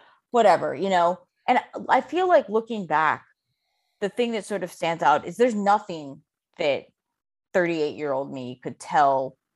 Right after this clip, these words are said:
thirteen-year-old me that I would have listened to, you know? I do think that there were,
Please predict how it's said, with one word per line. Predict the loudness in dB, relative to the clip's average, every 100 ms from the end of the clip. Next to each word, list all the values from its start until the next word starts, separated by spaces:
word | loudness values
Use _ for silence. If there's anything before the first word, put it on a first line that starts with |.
| _ _ _ _ _ _ -12
thirteen-year-old | -12 -12 -14 -12 -8 -6 -6 -8 -10
me | -12 -12 -4
that | 0
I | 0
would | -4
have | -12 _
listened | -6 -6 -6 -12 -16
to, | -18 -20 _ _ _ _ _
you | -4
know? | 0 0 -2 -8 _ -20 -2 2
I | 4
do | 4 4 4
think | 0 -2 -4 -6
that | -6 0
there | 4 4 2
were, | 0 0 0 0 -2 -6